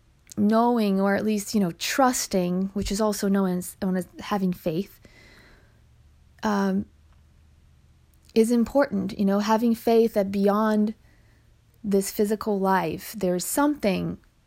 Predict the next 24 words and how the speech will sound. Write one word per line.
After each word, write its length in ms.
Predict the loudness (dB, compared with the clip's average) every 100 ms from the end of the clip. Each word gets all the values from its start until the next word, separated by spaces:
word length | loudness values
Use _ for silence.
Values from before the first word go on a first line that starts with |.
| _
that 220 | -2 0 2
will 180 | 4
be 120 | 4 0
perfect 520 | 0 0 0 -2 -4
for 160 | -2
my 180 | -2 -2
soul. 480 | -6 -8 -6 -8 -10 -16 _ -20 -20 -20 _ _ _ _ _ _ _ _ -12
Uh, 400 | -8 -6 -6 -8 -6
and 160 | 0 4
that 240 | 4 0 _ _ -4
this 180 | -2
is 140 | 0 0
all 140 | 0
temporary. 840 | 2 0 2 0 -2 -4 -10 -14 -14
So 220 | 0 4
I 100 | 4
should 220 | 4 0
not 200 | 2 0
feel 220 | 0 0 0
so 240 | 2 0
attached 800 | 0 -8 -8 -2 -2 -2 -10 -16 -12 -4
to 100 | -2
these 280 | -2 -2 -4
experiences. 1080 | -8 -8 -2 -2 0 -2 -4 -10 -12 -14